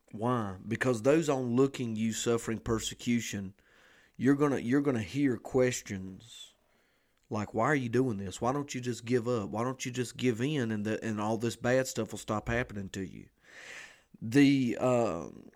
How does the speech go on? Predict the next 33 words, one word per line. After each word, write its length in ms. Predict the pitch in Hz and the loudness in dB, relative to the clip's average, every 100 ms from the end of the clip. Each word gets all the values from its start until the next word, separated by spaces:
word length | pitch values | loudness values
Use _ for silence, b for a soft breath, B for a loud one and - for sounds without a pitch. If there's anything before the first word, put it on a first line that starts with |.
| - | 4
early 260 | 156 170 151 | 8 8 8
Christians 880 | - 170 160 - - - - - - - | 6 6 6 2 -8 -10 -18 -20 -20 -6
were 140 | 110 | -4
given 320 | 104 135 120 | 4 4 4
the 80 | 107 | -2
same 380 | - 135 127 117 | 0 2 2 -2
question. 680 | - 139 127 - - - _ _ _ _ _ _ _ _ _ - | 2 4 4 -2 -12 -18 _ _ _ _ _ _ _ _ _ -14
Uh, 360 | 104 101 98 98 65 67 - - _ _ _ _ - | -10 -8 -8 -10 -14 -18 -20 -20 _ _ _ _ -12
denou-, 520 | 107 123 120 123 139 - 113 | 0 2 4 2 0 -2 -2
denounce 400 | 120 127 156 - | 0 2 2 -2
Christ, 680 | - 135 113 107 131 - - - | 0 2 2 -2 -8 -16 -4 4
or 480 | 160 139 110 135 - _ _ _ | 6 6 2 -4 -10 _ _ _
in 100 | 113 | -8
some 280 | 104 143 139 | -2 -2 -2
cases, 460 | - 107 104 113 110 | -2 -2 -2 -4 -2
we're 160 | 123 | 0
not, 280 | 131 - 113 | 0 -2 -2
they, 160 | 120 117 | 0 0
they 280 | 85 113 | -2 -2
were 120 | 120 113 | 0 0
told, 340 | 127 117 113 | 0 0 0
"You 80 | 127 | -2
don't 160 | 117 | -2
have 160 | 123 117 | -2 -4
to 80 | 113 | -6
denounce 440 | 110 110 113 - | -4 -2 -4 -6
Christ, 400 | - 160 139 117 | -4 -2 0 -2
but 180 | 113 110 | -6 -4
you 60 | 117 | -4
must 260 | 113 110 | -4 -4
also 340 | - 123 - 113 | 0 0 2 -2
worship 480 | 110 113 107 - - | 2 0 0 -6 -2
Caesar." 520 | 151 151 95 87 | 0 0 -4 -10